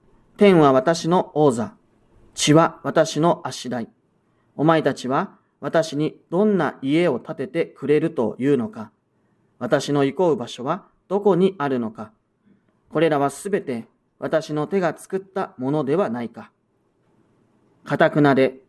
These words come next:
心と耳に割礼を受けていない人たち。あなた方はいつも聖霊に逆らっています。あなた方の先祖が逆らったように、あなた方もそうしているのです。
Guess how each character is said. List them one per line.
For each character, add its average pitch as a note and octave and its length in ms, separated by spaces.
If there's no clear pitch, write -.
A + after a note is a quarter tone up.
心 E3+ 440
と D3+ 180
耳 D#3 300
に D3 160
割 C3 360
礼 E3+ 220
を E3+ 60
受 E3+ 180
け D#3 60
て C3 120
い B2+ 80
な E3 160
い E3 120
人 D#3+ 180
た B2 140
ち。 - 200
あ C#3+ 80
な D3+ 100
た D#3 120
方 C#3 240
は D3+ 280
い G#3+ 120
つ F#3+ 140
も D3 120
聖 F#3+ 280
霊 F3+ 160
に E3+ 100
逆 D#3+ 280
ら E3+ 60
っ E3+ 120
て F#3+ 100
い D#3 60
ま A2 140
す。 - 180
あ D3 140
な D#3 80
た D#3 80
方 C#3+ 240
の C#3+ 80
先 E3+ 300
祖 C#3 80
が E3+ 100
逆 D#3+ 240
ら E3+ 80
っ E3+ 100
た B2+ 100
よ C#3+ 180
う C#3 40
に、 A2+ 140
あ D3 100
な F#3 120
た G3 120
方 G3 260
も F3 340
そ C3+ 220
う C#3 60
し - 80
て D3+ 120
い D3+ 60
る E3 80
の D3 100
で A2+ 120
す。 - 160